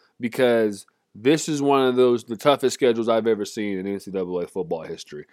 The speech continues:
I think, uh, I think maybe next week I'll have a stat for you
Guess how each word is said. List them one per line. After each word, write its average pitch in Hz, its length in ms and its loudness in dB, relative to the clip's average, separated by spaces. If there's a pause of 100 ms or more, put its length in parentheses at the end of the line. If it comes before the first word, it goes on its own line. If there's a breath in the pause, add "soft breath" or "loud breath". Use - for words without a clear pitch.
(220 soft breath)
I 117 140 -4
think, 135 300 0
uh, 117 240 2
I 107 120 -2
think 127 200 0
maybe 113 200 0
next 107 260 -6
week 107 160 -6
I'll 90 140 -6
have 98 220 -8
a 98 40 -18
stat 85 300 -10
for 73 180 -18
you 67 120 -20